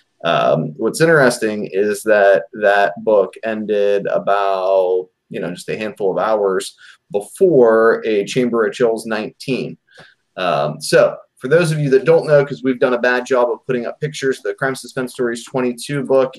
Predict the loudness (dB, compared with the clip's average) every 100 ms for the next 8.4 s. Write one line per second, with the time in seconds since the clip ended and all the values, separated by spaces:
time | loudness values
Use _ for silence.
0 | -8 -2 0 0 -2 -6 -12 -10 -4 0
1 | 0 -2 -4 -12 _ _ -20 -20 _ _
2 | -6 -4 0 0 2 -2 -2 0 2 4
3 | 2 2 0 0 0 -2 -4 -6 -8 -6
4 | -6 -4 -4 -6 -14 -14 -10 -6 -2 0
5 | 0 0 -4 -4 -2 -2 -2 -4 -4 -6
6 | -4 0 0 0 -2 -6 -4 -2 -2 -2
7 | -4 -2 -2 -2 -2 -4 -6 -8 -8 -8
8 | -10 -8 -10